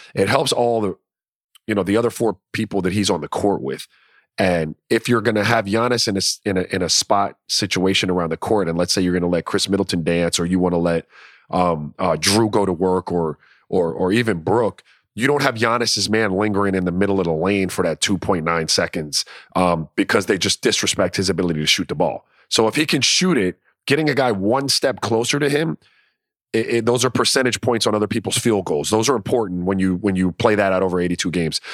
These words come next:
Also, for, for his offense, if it's a respectable three, and I imagine this wouldn't happen this year, you can't just watch him shoot it. So you're gonna have to kinda take a few steps out to close out. Big men ain't got no breaks.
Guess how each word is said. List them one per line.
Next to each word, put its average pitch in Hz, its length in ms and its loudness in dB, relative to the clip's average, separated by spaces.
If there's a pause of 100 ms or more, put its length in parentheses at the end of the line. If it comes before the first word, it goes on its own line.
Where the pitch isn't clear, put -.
(180)
Also, 127 520 2 (720)
for, 110 260 0
for 101 200 2
his 175 360 2
offense, 90 600 -2 (440)
if 117 200 0
it's 123 160 2
a 135 80 2
respectable 120 720 0
three, 87 220 -2
and 87 100 0
I 107 60 2
imagine 117 340 0
this 107 160 0
wouldn't 104 220 -2
happen 101 320 -2
this 95 200 0
year, 107 280 0 (640)
you 127 140 0
can't 165 320 2
just 143 200 0
watch 123 400 0
him 113 120 -2
shoot 127 360 0
it. 71 160 -10 (200)
So 143 140 2
you're 131 180 2
gonna 131 180 2
have 147 280 0
to 165 100 -2
kinda 139 260 0
take 139 260 -2
a 117 60 0
few 127 200 -2
steps - 340 0
out 113 160 -2
to 110 60 -2
close 110 320 0
out. 95 200 0
Big 135 180 0
men 139 140 2
ain't 131 160 0
got 123 140 2
no 117 120 2
breaks. 98 540 -2